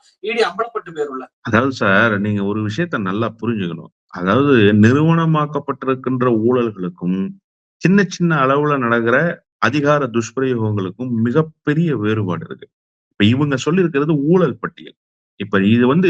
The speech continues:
Speaker 2: ஊழல்ல வருமா அப்படின்னு கேட்டா, முதல்ல இதுக்கான வேறுபாட்டையே நீங்க புரிஞ்சுக்கணும். நீங்க லோக்கல்ல இருக்கிற சாதாரண கீழ்நிலையில இருக்கிற ஒரு அதிகாரி கிட்ட போறீங்க, அந்த அதிகாரி வேலையை முடிச்சு கொடுக்கறதுக்கு ஒரு நூத்தம்பது ரூபாய் கேக்குறாரு, இது ஊழல்ல வருமான்னு கேட்டா இது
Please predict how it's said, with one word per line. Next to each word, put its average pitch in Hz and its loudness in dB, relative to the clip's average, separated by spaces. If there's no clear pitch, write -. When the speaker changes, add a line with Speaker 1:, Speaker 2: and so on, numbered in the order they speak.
Speaker 2:
ஊழல்ல 165 2
வருமா 110 -4
அப்படின்னு 107 -6
கேட்டா, 98 -8
முதல்ல 123 -4
இதுக்கான 113 -6
வேறுபாட்டையே 113 -4
நீங்க 95 -4
புரிஞ்சுக்கணும். 87 -6
நீங்க 104 -4
லோக்கல்ல 139 -2
இருக்கிற 104 -2
சாதாரண 123 -2
கீழ்நிலையில 139 -2
இருக்கிற 104 -6
ஒரு 139 -4
அதிகாரி 101 -4
கிட்ட 90 -8
போறீங்க, - -10
அந்த 117 2
அதிகாரி 147 4
வேலையை 143 2
முடிச்சு 123 -4
கொடுக்கறதுக்கு 113 -4
ஒரு 135 -4
நூத்தம்பது 110 -8
ரூபாய் 127 -2
கேக்குறாரு, 85 -10
இது 107 -4
ஊழல்ல 131 -2
வருமான்னு 95 -6
கேட்டா - -6
இது 101 -2